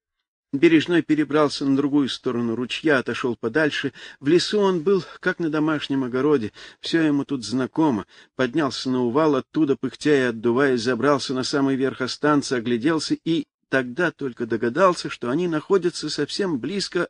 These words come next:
от Ауры. Их ручей как раз начинался от перевальчика, за которым был уже обход лесника Семенова.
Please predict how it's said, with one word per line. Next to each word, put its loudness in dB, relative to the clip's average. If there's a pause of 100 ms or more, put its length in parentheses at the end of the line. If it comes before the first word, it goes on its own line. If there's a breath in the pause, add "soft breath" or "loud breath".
от -2
Ауры. 4 (420 loud breath)
Их 0
ручей 2 (340 loud breath)
как 2
раз 2
начинался 2
от -4
перевальчика, 2
за -4
которым 0
был 2
уже 0
обход -4
лесника -6
Семенова. -6